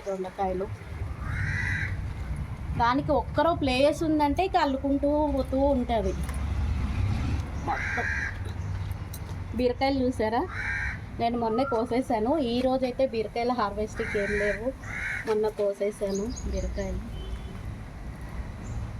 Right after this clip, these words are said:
ఇంకా ఈడ ఉన్నాయి. యాపిల్ బేర్ అన్నమాట. యాపిల్ బేర్ కూడా మీకు ఉంటే కనుక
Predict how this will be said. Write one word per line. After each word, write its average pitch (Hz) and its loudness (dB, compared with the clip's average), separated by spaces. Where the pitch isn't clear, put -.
ఇంకా 202 -4
ఈడ 208 4
ఉన్నాయి. 190 -2
యాపిల్ 214 0
బేర్ 226 0
అన్నమాట. 202 0
యాపిల్ 262 4
బేర్ 294 6
కూడా 285 2
మీకు 349 2
ఉంటే 247 2
కనుక 262 2